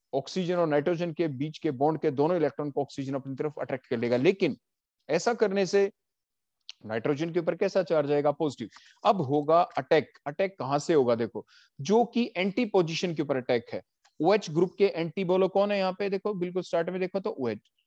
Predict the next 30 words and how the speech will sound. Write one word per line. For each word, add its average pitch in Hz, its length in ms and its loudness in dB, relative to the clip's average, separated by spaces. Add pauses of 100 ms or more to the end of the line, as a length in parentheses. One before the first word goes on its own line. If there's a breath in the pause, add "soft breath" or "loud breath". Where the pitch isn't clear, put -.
(180)
एआर। 143 320 4
यहाँ 120 220 -4
पे 185 120 -2
भी 190 140 0
बोलो 196 220 0
कौन 202 220 0
है? 226 140 -2
एराइल 143 300 4
ग्रुप। 117 200 -4 (340)
एराइल 131 320 4
ग्रुप 196 260 2
अब 175 100 0
अटैक 165 300 0
करेगा 156 300 2
यहाँ 143 340 -2
पे 143 160 2 (220)
अपने 156 220 0
इलेक्ट्रॉन 175 480 2
के 151 140 2
साथ। 113 220 -2 (100)
देखो 135 260 -4
कार्बन 147 420 2
और 185 120 2
एराइल 160 320 2
के 151 140 -4
बीच 143 180 -2
जो 139 140 -2
दोनों 139 240 -4
इलेक्ट्रॉन 135 400 -2
हैं, 151 160 -2